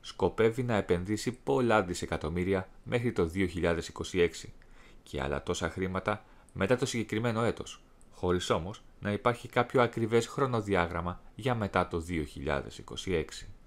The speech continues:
Αν και το πρόγραμμα αυτό δεν απαιτεί νομοθετική έγκριση, μιας και είναι ένα ομοσπονδιακό επενδυτικό πρόγραμμα που χρηματοδοτείται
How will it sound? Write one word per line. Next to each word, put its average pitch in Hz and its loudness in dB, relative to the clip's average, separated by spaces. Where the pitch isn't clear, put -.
Αν 127 0
και 135 0
το 127 0
πρόγραμμα 92 4
αυτό 98 2
δεν 107 4
απαιτεί 104 4
νομοθετική 107 0
έγκριση, 98 4
μιας 98 0
και - 0
είναι 107 2
ένα 113 2
ομοσπονδιακό 113 2
επενδυτικό 117 4
πρόγραμμα 76 2
που - -16
χρηματοδοτείται 82 -2